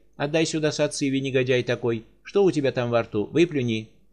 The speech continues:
Иван Ильич сидел как обделавшийся, не смея поднять глаз. Но куда хуже себя чувствовал Кузя. Большеватый-младший предчувствовал выволочку,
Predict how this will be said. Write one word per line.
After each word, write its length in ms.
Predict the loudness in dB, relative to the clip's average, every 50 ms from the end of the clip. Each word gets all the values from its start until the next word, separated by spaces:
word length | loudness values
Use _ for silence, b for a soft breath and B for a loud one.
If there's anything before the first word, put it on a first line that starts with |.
| _ _ _ _ _ _ _ _ _ _ _ _ _ _ _ _ _ _
Иван 320 | -2 0 2 2 2 0 0
Ильич 280 | 0 0 -2 -2 -4
сидел 360 | -4 -4 -4 0 0 0 0
как 220 | 0 -2 -4 -2 -2
обделавшийся, 1000 | -2 -2 -2 0 0 2 2 2 0 -2 -4 -8 -10 -10 -10 -8 -10 -10 -10 -10 -8
не 160 | -6 -6 -4
смея 360 | -4 -6 -4 -4 -4 -2 -4
поднять 440 | -4 -4 -6 -6 -4 -4 -6 -6 -4
глаз. 460 | -4 -4 -2 -2 -4 -4 -6 -12 -16 _ _ _ _ _ b b b b -6
Но 180 | -4 -4 -4
куда 300 | -4 -4 -2 0 0 0
хуже 340 | 0 0 0 0 2 2 0
себя 300 | -2 -2 -2 0 0 0
чувствовал 520 | 0 -2 -6 -6 -6 -4 -2 0 0 0
Кузя. 540 | -2 -4 -4 -4 -2 -2 -4 -6 -8 -10 -14 -20 _ _ _ _ _ _ _ -6
Большеватый-младший 1080 | -4 -4 -2 -2 -2 -2 0 0 0 0 -2 -4 -4 -2 -2 -2 -2 -4 -4 -8 -8 -8
предчувствовал 800 | -6 -8 -8 -8 -8 -10 -10 -10 -8 -4 -2 0 0 0 0
выволочку, 720 | 0 2 2 2 2 0 0 -2 -4 -6 -8 -8 -8 -8